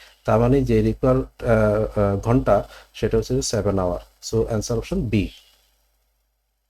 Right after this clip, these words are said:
কোশ্চেন নাম্বার নাইনটিন, দুটি সংখ্যার গসাগু এবং লসাগু যথাক্রমে পনেরো এবং চারশো বিশ, একটি সংখ্যা একশো পাঁচ হলে অন্য সংখ্যাটি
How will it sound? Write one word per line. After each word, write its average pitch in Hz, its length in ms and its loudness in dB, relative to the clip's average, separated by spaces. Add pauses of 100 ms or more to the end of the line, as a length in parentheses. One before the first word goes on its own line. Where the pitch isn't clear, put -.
(840)
কোশ্চেন 151 300 4
নাম্বার 151 300 4
নাইনটিন, 113 460 2 (420)
দুটি 127 220 4
সংখ্যার 151 320 4
গসাগু 123 440 2
এবং 151 240 2
লসাগু 117 460 2
যথাক্রমে 127 600 2
পনেরো 120 340 2
এবং 110 220 2
চারশো 98 360 -2
বিশ, 104 320 -2 (280)
একটি 123 260 0
সংখ্যা 143 320 0
একশো 120 200 -4
পাঁচ 107 360 0
হলে 135 140 2
অন্য 117 240 2
সংখ্যাটি 101 580 -2